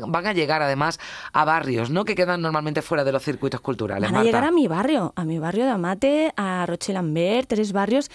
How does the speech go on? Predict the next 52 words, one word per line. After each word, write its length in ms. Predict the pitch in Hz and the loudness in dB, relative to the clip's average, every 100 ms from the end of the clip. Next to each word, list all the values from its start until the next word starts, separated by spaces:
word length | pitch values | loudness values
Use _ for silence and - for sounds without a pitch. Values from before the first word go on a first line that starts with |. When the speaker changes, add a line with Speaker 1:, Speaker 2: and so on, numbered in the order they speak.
| - - | -16 -4
Speaker 2:
que 100 | 190 | -2
normalmente 600 | 165 165 196 233 269 220 | 0 0 2 2 2 2
no 80 | 185 | 0
suele 220 | 196 196 | 0 0
llegar 240 | 196 220 | 0 0
y 60 | 247 | 0
tiene, 240 | 214 214 | 0 0
como 200 | 208 180 | -2 -2
te 100 | 165 | -2
decía, 200 | 151 226 | -2 -2
conexiones 380 | 247 175 - 190 | -2 -2 -2 -4
de 60 | 190 | -2
metro 240 | 196 214 | -4 -4
maravillosas. 640 | 190 175 160 165 202 254 - - - - | -4 -4 -4 -4 -2 -4 -4 -12 -20 -8
Queremos 300 | - 190 233 | -4 -2 -2
hacer, 360 | 247 - 233 277 - - - | -4 0 -2 -2 -12 -14 -4
eh, 160 | 196 | -4
certámenes 680 | 175 185 196 180 185 208 247 | -4 -4 -4 -2 -4 -2 -2
en 60 | 220 | -4
los 120 | - | -4
colegios, 360 | 165 165 175 | -4 -4 -4
en 60 | 160 | -6
los 120 | 160 | -6
institutos. 600 | 165 - 156 175 165 156 - - - | -6 -8 -8 -6 -6 -10 -14 -20 -6
Queremos 360 | 180 190 208 | -2 0 -2
que 80 | - | -2
el 80 | 208 | -2
Parque 300 | - 190 208 | -2 -2 -2
Amate, 360 | 202 185 233 262 | -2 -2 -2 -2
que 80 | |
además 260 | 202 170 190 | -2 -2 -4
es 160 | 208 190 | -8 -4
un 120 | 196 | -2
parque, 360 | 185 202 196 180 - - - - | -2 -2 -4 -6 -12 -20 -12 -4
eh, 120 | 202 | 0
hermano, 440 | 196 185 202 233 190 | 2 2 2 2 0
gemelo 460 | 202 180 220 196 | -2 0 0 0
del 200 | 175 160 | 0 -4
Parque 240 | - 196 214 | -2 -2 -2
de 60 | |
los 120 | 170 - | -2 -2
Príncipes, 480 | 214 262 202 277 | 0 0 -2 -4
que 60 | 247 | -4
esto 160 | 202 175 | -4 -4
mucha 200 | 175 - | -4 -2
gente 260 | 226 185 | 0 0
no 120 | 151 | -2
lo 80 | 156 | -2
sabe, 360 | 180 220 202 320 | -2 0 0 -2
son 140 | - | -2
exactamente 640 | 185 247 247 208 190 190 214 | -2 -2 -4 -4 -2 0 0
iguales, 380 | 208 226 294 | 2 0 -2